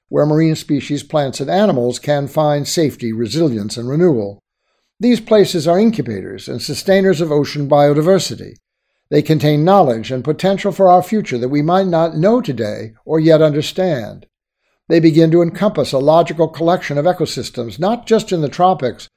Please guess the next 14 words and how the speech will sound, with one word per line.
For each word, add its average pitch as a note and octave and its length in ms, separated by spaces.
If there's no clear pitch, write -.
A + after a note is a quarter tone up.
but C#3 100
also D3+ 460
in A#2+ 100
the B2 80
far D3+ 380
northern C#3+ 460
and A#2+ 120
southern E3+ 380
waters, G#2 480
in C#3+ 140
Antarctica D#3 720
and A#2 120
the D3+ 100
Arctic, D#3+ 420